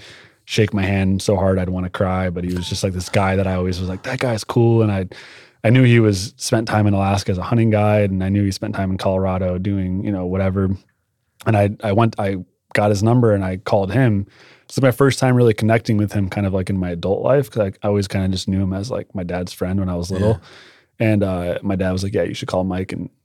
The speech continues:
Speaker 1: and see what, if he can help you out with, you know, with an idea for a job somewhere." And so called up Mike and I was like, "Hey, I wanna go to Colorado." And he's like, "No, you don't." He's like, "You wanna go to Alaska." And I
Speaker 2: Oh.
Speaker 1: was like, so I, Alaska wasn't, like,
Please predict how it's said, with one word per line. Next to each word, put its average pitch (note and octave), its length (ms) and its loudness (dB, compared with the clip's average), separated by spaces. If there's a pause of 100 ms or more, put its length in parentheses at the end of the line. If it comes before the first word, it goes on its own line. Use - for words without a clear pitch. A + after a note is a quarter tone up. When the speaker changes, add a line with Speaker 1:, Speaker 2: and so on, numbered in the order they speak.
Speaker 1:
and - 380 -10
see G#2+ 140 -4
what, F#2 120 -4
if - 140 -10
he G2+ 60 -6
can F#2 100 -6
help F2+ 180 -4
you G2 80 0
out G2 200 -2
with, - 240 -10
you - 120 -10
know, F2 140 -6
with F2+ 100 -4
an F#2 80 -4
idea F#2 300 -2
for F#2 120 -2
a F2+ 60 -2
job G2 280 -4
somewhere." F#2 340 -4 (380)
And G#2+ 120 0
so G2 300 0 (400)
called G#2 200 4
up F#2+ 100 0
Mike G#2 320 0
and G2+ 80 0
I F#2+ 80 0
was F#2+ 120 -2
like, G2 160 -2
"Hey, A2 280 2 (840)
I G#2 60 2
wanna G#2+ 160 4
go G#2+ 80 2
to G2 80 0
Colorado." G2 600 -2 (160)
And G2 120 -4
he's G2 160 -2
like, F2+ 220 -4 (420)
"No, C#3 120 4
you A2 120 4
don't." F2+ 180 -2
He's F#2 140 -4
like, G#2 140 -2
"You A#2+ 80 4
wanna G#2+ 160 4
go G2 100 2
to F#2+ 80 0
Alaska." F2 560 -6 (120)
And A2 280 0
I G#2+ 80 4
Speaker 2:
Oh. - 20 6
Speaker 1:
was G2+ 140 2
like, G2 180 0 (400)
so C#3 100 2
I, D#3+ 160 4
Alaska C3 460 4
wasn't, A#2 300 2
like, G#2 220 0